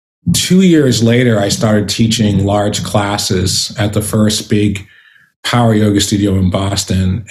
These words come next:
And this woman, Katrina Kennison, was one of my students. And I had figured out something from twelve-step programs that Jack Kornfield had learned, you know, thirty or forty years earlier when he was,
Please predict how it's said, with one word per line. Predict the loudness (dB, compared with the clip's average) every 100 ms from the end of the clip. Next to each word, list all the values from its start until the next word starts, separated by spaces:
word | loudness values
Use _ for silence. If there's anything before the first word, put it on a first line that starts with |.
| -4
And | -2 0
this | -2 0
woman, | 2 4 2 -4
Katrina | -10 -4 0 0
Kennison, | 2 0 2 0 -2 -2 -2
was | -4 -2
one | -2
of |
my | 0 -2
students. | -2 -2 -2 -6 -12 _ _ _ _ _ _ _ _ _ _ _ _ -20 -20 -20 -20 _ _ _ _ _ _
And | 0 2 4 4 4 0 -8 _ -4
I | 0
had | 2 2 0 -4
figured | -2 0 2 2
out | 0 0 -2
something | 0 2 2 2 2
from | 2 0
twelve-step | 2 0 0 -2
programs | -4 -4 -2 -2 -2 -2
that | -2 -4 -6 -4
Jack | -2 -2
Kornfield | 0 2 2 2 -2
had | -2 -2
learned, | -2 0 -2 -6 -14 _ _ _ _ -4
you | -2
know, | -2
thirty | -6 -4 -2 0 0
or |
forty | -2 -2 0
years | 0 0
earlier | 0 -2 -2 -2 -2 -4
when | -6
he | -2 0
was, | 0 -2 -4 -10